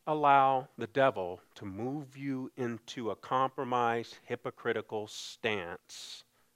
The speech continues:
okay, as a Christian. Do you understand?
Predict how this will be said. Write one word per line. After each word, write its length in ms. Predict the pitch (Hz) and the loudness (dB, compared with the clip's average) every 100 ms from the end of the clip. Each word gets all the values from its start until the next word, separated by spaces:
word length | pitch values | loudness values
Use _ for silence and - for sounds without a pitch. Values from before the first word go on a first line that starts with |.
| 104 | -12
okay, 460 | 95 110 92 95 - | -2 2 2 0 -6
as 160 | - 95 | -10 -8
a 60 | |
Christian. 460 | 101 - 90 - 78 | -6 -6 -8 -10 -20
Do 40 | - _ _ _ _ _ _ _ _ _ _ _ _ _ _ | -20 _ _ _ _ _ _ _ _ _ _ _ _ _ _
you 60 | 104 | -2
understand? 420 | 113 - 123 92 | -2 -2 -2 -2